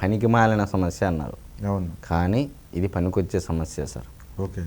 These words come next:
Speaker 1: ఎందుకన్-, ఎందుకు నేను మీతో విభేదిస్తున్నానంటే, హింస అనే టాపిక్ పైన జరిగింది.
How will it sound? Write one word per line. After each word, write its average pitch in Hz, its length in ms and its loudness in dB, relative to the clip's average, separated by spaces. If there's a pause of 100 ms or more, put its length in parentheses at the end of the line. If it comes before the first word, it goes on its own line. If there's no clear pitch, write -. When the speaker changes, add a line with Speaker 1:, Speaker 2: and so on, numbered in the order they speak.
(240)
Speaker 1:
ఎందుకన్-, 143 460 6
ఎందుకు 120 300 6
నేను 135 200 6
మీతో 117 280 6
విభేదిస్తున్నానంటే, 98 1120 4 (400)
హింస 151 320 6
అనే 120 360 6
టాపిక్ 101 440 4
పైన 110 160 4
జరిగింది. 78 460 0